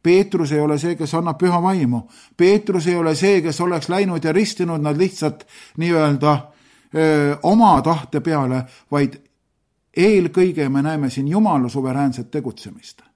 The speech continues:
Peetrus alles kõneleb, kui juba püha vaim langeb. Peetrusel on piisavalt infot, et ta mõistab, mis see tähendab ja, ja ta saab aru Jumala tegevusest ja siis ta ütlebki, et meie ei saa ju keelata ja seetõttu me läksime ja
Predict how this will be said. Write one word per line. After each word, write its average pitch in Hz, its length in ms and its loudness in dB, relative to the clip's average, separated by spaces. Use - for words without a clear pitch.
Peetrus 185 460 2
alles 170 300 -2
kõneleb, 180 560 0
kui 143 140 0
juba 156 180 -4
püha 165 240 -6
vaim 160 240 -6
langeb. 175 400 -8
Peetrusel 147 400 -2
on 147 100 -2
piisavalt 180 480 0
infot, 170 320 -4
et 143 100 -6
ta 147 120 -2
mõistab, 196 420 -2
mis 147 160 -6
see 147 140 -6
tähendab 139 480 -2
ja, 151 220 0
ja 143 220 0
ta 147 160 -4
saab 180 240 2
aru 202 320 4
Jumala 180 320 2
tegevusest 139 560 -2
ja - 0 -
siis 190 160 -4
ta 208 160 2
ütlebki, 147 400 -4
et - 80 -16
meie 185 320 0
ei 143 80 0
saa 190 180 -2
ju 165 140 2
keelata 156 540 0
ja 143 140 2
seetõttu 226 560 2
me 185 160 0
läksime 160 400 -2
ja 180 160 2